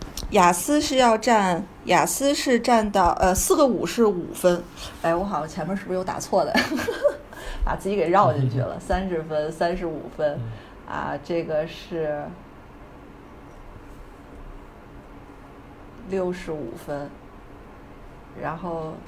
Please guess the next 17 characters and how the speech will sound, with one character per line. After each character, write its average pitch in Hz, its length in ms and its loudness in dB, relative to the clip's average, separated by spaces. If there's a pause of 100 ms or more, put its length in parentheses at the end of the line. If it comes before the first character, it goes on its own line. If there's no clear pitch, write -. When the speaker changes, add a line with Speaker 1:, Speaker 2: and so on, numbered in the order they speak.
(100)
Speaker 1:
投 165 160 -6
资 175 400 -8 (1900)
八， 190 180 0
哎， 208 220 -2
我 220 100 -4
好 208 140 -4
像 175 100 -4
打 185 140 -4
错 175 160 -6
分 196 160 0
儿 208 80 2
了。 - 80 -2 (340)
<laughs> - 360 -18
是 - 160 -6
这 226 80 4
样 220 100 4
啊， 156 240 -2